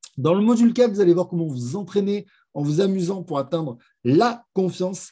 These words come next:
Vous allez voir notamment la meilleure façon de pratiquer votre anglais et votre toeic sans en avoir l'impression.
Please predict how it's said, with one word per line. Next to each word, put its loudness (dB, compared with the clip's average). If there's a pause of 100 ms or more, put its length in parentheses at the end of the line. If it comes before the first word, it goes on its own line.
(380)
Vous -2
allez 6
voir 4
notamment 0
la -6
meilleure 2
façon -2
de -4
pratiquer -6
votre -2
anglais 2
et 4
votre -2
toeic 2
sans -6
en -2
avoir 0
l'impression. -8